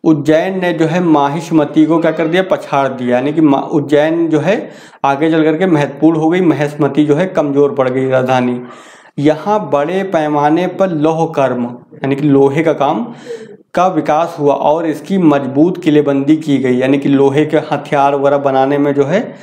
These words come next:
काफ़ी जो है उसने उत्कृष्टता यानी विशेष, विशेषज्ञता प्राप्त की होगी।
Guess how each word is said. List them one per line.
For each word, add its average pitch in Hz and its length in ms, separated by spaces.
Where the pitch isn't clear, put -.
काफ़ी 139 320
जो 143 120
है 160 120
उसने 170 400
उत्कृष्टता 151 960
यानी 143 200
विशेष, 135 420
विशेषज्ञता 143 680
प्राप्त 147 440
की 151 80
होगी। 123 560